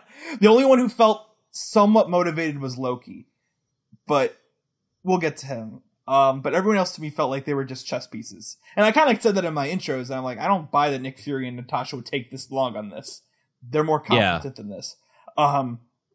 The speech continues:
Speaker 1: so actually, though, I totally disagree on one thing. <laughs> Sorry, this would be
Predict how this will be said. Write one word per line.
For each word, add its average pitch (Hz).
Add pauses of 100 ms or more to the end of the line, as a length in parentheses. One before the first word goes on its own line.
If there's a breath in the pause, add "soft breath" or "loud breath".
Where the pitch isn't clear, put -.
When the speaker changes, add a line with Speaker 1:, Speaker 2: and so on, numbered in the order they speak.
(1500 soft breath)
Speaker 1:
so 262
actually, 233
though, 208
I 165
totally 196
disagree 151
on 135
one 147
thing. 131 (140)
<laughs> -
Sorry, 156
this 165
would 196
be 170